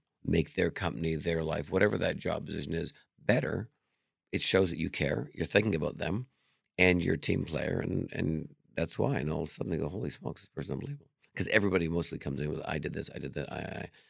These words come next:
You're like, "Okay, well, they're good, I guess. I guess we can hire them. They, they did a lot of stuff. Great. You know, give them the j-, job of Jamba Juice. They've, they've, they've done smoothies before. Great." And that's what they do. And all of a sudden, when somebody starts talking about the benefits of the company, they go, "You know what? Let's have them make smoothies for a month.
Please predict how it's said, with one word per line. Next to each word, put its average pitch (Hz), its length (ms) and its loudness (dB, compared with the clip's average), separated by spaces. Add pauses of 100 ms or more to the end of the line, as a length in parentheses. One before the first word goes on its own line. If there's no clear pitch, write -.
(280)
You're 90 120 0
like, - 120 0
"Okay, 110 220 -2
well, 107 140 2
they're 110 80 2
good, 82 220 -2
I 76 80 0
guess. 76 240 -4
I - 40 -2
guess 76 140 -6
we 71 60 -6
can 67 80 -6
hire 64 180 -6
them. 69 260 -8
They, 67 100 -6
they 71 160 0
did 76 120 -2
a 71 60 -2
lot 65 180 -4
of 69 80 -10
stuff. 69 320 -8 (100)
Great. 73 200 -2 (240)
You 85 140 -2
know, 73 100 -2
give 80 160 -2
them 73 80 -2
the - 80 -8
j-, - 80 -16 (160)
job 78 180 -2
of 69 60 -6
Jamba 71 300 -4
Juice. 67 360 -10
They've, 69 160 -4
they've, - 180 -6
they've 85 140 -2
done 85 300 0
smoothies 71 420 -6
before. 71 380 -8 (100)
Great." - 220 -8 (460)
And - 80 2
that's - 140 4
what - 80 -2
they - 100 2
do. 151 200 0 (380)
And 90 100 6
all 90 60 6
of 90 60 4
a - 40 -2
sudden, 90 160 6
when 87 80 4
somebody 90 200 2
starts 80 220 0
talking 85 180 2
about 58 100 -4
the 78 60 -2
benefits 95 320 2
of - 20 -14
the - 60 -18
company, 69 240 -2
they 78 60 0
go, 73 120 0
"You 90 100 0
know 110 80 0
what? 104 200 0 (920)
Let's - 100 0
have 131 120 6
them - 40 4
make 123 100 4
smoothies 95 300 0
for - 200 -4
a 78 40 -2
month. 65 340 -4